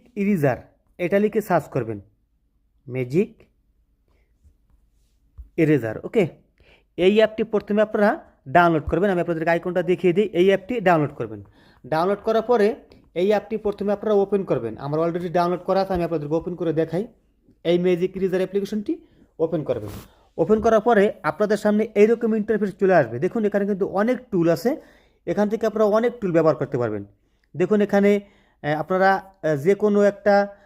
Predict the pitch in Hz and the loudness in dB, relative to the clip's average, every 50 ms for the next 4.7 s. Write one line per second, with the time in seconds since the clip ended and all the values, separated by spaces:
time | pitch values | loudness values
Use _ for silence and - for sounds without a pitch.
0 | _ _ 147 147 147 135 117 139 156 180 175 - - 202 190 - 202 202 208 - | _ _ -2 -2 -2 0 0 0 0 0 0 0 -4 -4 0 0 0 0 0 -2
1 | 190 180 190 185 190 180 196 190 202 180 - 175 190 202 190 - 185 175 180 196 | 0 -2 0 0 0 0 0 0 0 -2 -2 0 0 0 0 -2 -6 -4 -4 -2
2 | 190 190 185 175 185 190 185 190 - 185 190 190 180 190 185 - 190 180 190 175 | -2 -2 -2 0 -2 -2 -2 -4 -4 -2 -2 -2 0 -4 -4 -4 0 0 0 2
3 | 180 190 190 190 190 _ _ _ _ _ _ _ 156 156 156 180 190 190 196 190 | 2 0 0 -2 -8 _ _ _ _ _ _ _ -4 -2 -2 -2 -2 -2 -2 -4
4 | 185 185 185 190 190 180 185 190 190 190 190 190 190 | -4 -4 -4 -2 -2 -2 0 0 2 2 2 0 -2